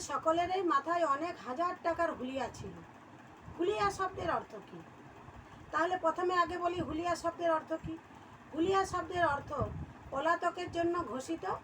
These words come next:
পুরস্কার। এরা কারা? ওটার সাথেই প্রশ্ন আছে, এরা কারা? এরা ছিলেন যদুগোপাল মুখার্জি, অমর চ্যাটার্জি, অতুল ঘোষ, ভোলানাথ চ্যাটার্জি, নলিনীকান্ত কর, বিনয়ভূষণ দত্ত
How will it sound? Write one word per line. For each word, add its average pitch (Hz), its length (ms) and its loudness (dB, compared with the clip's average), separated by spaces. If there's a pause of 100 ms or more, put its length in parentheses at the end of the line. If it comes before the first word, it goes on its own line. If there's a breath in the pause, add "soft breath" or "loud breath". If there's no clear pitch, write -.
(220)
পুরস্কার। 156 500 -6 (1400)
এরা 349 220 8 (120)
কারা? 262 260 4 (640)
ওটার 330 260 0
সাথেই 381 300 -4
প্রশ্ন - 220 -2 (120)
আছে, - 140 -4 (100)
এরা 370 140 4 (120)
কারা? 240 220 2 (540)
এরা 339 140 6 (100)
ছিলেন 349 240 0 (100)
যদুগোপাল 330 520 4 (100)
মুখার্জি, 302 440 -4 (480)
অমর 320 220 4 (100)
চ্যাটার্জি, 302 500 -2 (380)
অতুল 330 320 -2 (140)
ঘোষ, 311 240 2 (440)
ভোলানাথ 320 520 2
চ্যাটার্জি, 302 460 -2 (420)
নলিনীকান্ত 330 680 0 (200)
কর, 277 220 4 (440)
বিনয়ভূষণ 320 760 0
দত্ত 269 260 -4